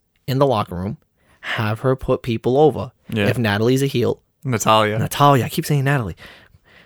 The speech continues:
Speaker 1: If Natalia is a heel, have her put faces over.
Speaker 2: If she's
Speaker 1: If
Speaker 2: a
Speaker 1: Natalia's
Speaker 2: face,
Speaker 1: a face, have her put
Speaker 2: put
Speaker 1: heels
Speaker 2: good heels
Speaker 1: over.
Speaker 2: over.
Speaker 1: Have her be that veteran presence who, I'm not saying she's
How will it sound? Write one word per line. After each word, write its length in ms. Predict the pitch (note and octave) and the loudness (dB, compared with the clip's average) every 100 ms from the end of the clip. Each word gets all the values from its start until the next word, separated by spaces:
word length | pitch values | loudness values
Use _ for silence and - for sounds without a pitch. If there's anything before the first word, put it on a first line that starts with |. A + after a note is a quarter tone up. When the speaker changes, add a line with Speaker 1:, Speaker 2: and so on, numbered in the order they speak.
| - | -8
Speaker 1:
If 120 | A2+ | -4
Natalia 520 | A#2+ - A#2+ B2 D3 | -2 -2 2 4 4
is 140 | E3 F3+ | 2 2
a 40 | |
heel, 460 | F#3 - A#2 G#2+ D#3+ _ _ _ _ - | -2 0 0 0 -4 _ _ _ _ -8
have 180 | - A#2 | -2 0
her 60 | |
put 180 | A#2 - | -2 -2
faces 300 | D3+ B2 G2+ | 0 0 -2
over. 300 | F2+ C2 - - _ _ | -8 -8 -12 -18 _ _
Speaker 2:
If 180 | B2 | -10
she's 140 | - B2+ | -4 -2
Speaker 1:
If 160 | B2+ | -2
Speaker 2:
a 40 | C3 | 0
Speaker 1:
Natalia's 460 | A2+ G#2+ G#2+ B2 | 2 4 4 2
Speaker 2:
face, 320 | - - B2 - | 0 0 0 0
Speaker 1:
a 40 | |
face, 40 | - | -6
have 140 | - | -2
her 60 | B2 | -2
put 180 | A#2 C#3+ | 0 0
Speaker 2:
put 100 | C3 | 4
Speaker 1:
heels 240 | G3+ F3 | 6 6
Speaker 2:
good 60 | B2 | 4
heels 220 | D#3 C#3 | 2 0
Speaker 1:
over. 120 | - | -4
Speaker 2:
over. 100 | - - | -10 -6
Speaker 1:
Have 300 | - D#3 F3+ | 2 4 2
her 480 | - - F#3 F3 F3+ - | -2 2 4 4 0 -6
be 460 | D3+ D#3+ D#3 C#3+ - _ _ _ | 0 2 2 -2 -6 _ _ _
that 180 | C3+ B2 | -2 -2
veteran 400 | B2 B2 D3 D#3+ | 2 2 2 0
presence 580 | D#3 - C3+ C3+ C3+ - - | -2 0 2 0 -4 -8 -6
who, 300 | C#3 B2+ A#2+ - - - | 0 2 2 -4 -18 -2
I'm 60 | D3 | 0
not 100 | D#3+ | 0
saying 200 | F3+ D#3+ | 0 -2
she's 180 | C#3+ | -2